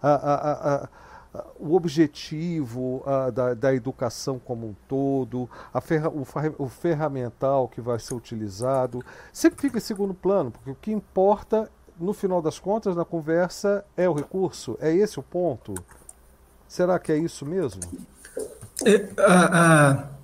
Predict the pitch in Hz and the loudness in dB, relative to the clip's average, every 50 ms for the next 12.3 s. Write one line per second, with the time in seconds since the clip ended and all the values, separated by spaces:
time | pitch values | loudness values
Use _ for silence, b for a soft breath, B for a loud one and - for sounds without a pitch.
0 | - - - - - _ - - B B B B B B B - - - - - | -20 -20 -20 -20 -20 _ -20 -20 B B B B B B B -20 -20 -20 -20 -20
1 | - - - - - - - - B B B B B _ - 160 156 165 165 196 | -20 -20 -20 -20 -20 -20 -18 -14 B B B B B _ 0 4 6 6 6 8
2 | 190 214 208 208 185 185 185 180 170 170 160 151 - 156 147 143 151 156 151 143 | 8 10 10 10 10 8 6 6 8 6 4 4 4 2 0 2 2 2 2 4
3 | 147 151 160 156 156 151 147 151 151 - - 165 156 156 151 - - - - - | 4 4 4 2 4 4 4 4 4 2 2 2 4 4 2 -2 -6 -10 -14 -12
4 | - 151 - - 156 - - 156 139 135 143 - - - 139 135 117 120 - - | -12 -10 -8 -8 -8 -4 -2 -2 -2 -2 -4 -8 -12 -12 -12 -10 -10 -12 -12 -10
5 | - - 156 160 185 190 190 - 156 139 135 135 - 143 139 135 139 147 143 135 | -4 0 2 2 2 2 2 0 0 0 0 0 0 0 0 2 2 2 2 2
6 | 139 143 135 135 147 139 135 - - - 156 143 143 143 147 147 143 151 147 147 | 2 2 2 2 0 -2 -2 -2 -2 0 0 0 2 2 0 0 0 0 0 0
7 | 147 143 143 139 139 165 160 151 B B B B B B B B B _ _ _ | 0 -2 -2 -2 0 0 -2 -2 B B B B B B B B B _ _ _
8 | - - 147 139 - - 160 147 160 160 160 - 196 196 185 175 180 165 - - | -4 -4 -4 -2 2 4 4 6 6 6 6 6 6 6 6 4 4 4 4 4
9 | 180 160 - - 190 196 196 196 196 - 185 160 - 165 165 160 160 160 165 151 | 6 6 8 8 8 8 8 8 6 6 6 4 4 4 4 2 4 4 4 4
10 | 151 147 - - 147 139 139 156 180 190 180 185 185 165 - - 170 165 165 160 | 4 4 2 2 2 2 2 2 2 2 2 2 4 4 4 4 4 2 0 0
11 | 151 151 151 160 165 165 - 160 - - 160 139 139 143 135 135 - 143 135 135 | 0 0 0 0 0 0 -2 -4 -2 0 0 2 2 0 0 -2 -2 -2 -4 -2
12 | - 139 127 123 - | -2 -2 -4 -4 -6